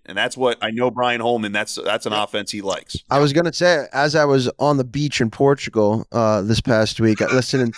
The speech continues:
Speaker 3: <laughs> li-, <laughs> listening to the podcast, I was like,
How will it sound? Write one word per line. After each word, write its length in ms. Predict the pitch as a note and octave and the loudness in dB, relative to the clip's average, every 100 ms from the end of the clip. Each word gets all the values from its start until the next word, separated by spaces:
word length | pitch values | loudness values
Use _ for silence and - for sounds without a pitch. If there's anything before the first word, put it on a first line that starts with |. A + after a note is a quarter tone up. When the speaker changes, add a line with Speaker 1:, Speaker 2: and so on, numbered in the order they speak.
| - - | -12 -18
Speaker 3:
<laughs> 200 | - - | -8 -2
li-, 100 | D3 | 0
<laughs> 1160 | A#2 - D#3+ - - F#3+ - - G#3+ G#3+ G3+ | -2 -2 -2 -2 -4 -4 -4 -18 -14 -12 -4
listening 420 | D#3+ F3+ - F3+ E3 | 2 2 4 2 2
to 100 | D3+ | 0
the 80 | |
podcast, 640 | C#3 D3+ E3 D#3 B2 A#2 - | 2 4 2 0 -2 0 2
I 100 | B2+ | 2
was 180 | B2+ B2 | 4 4
like, 260 | B2 A#2 | 4 2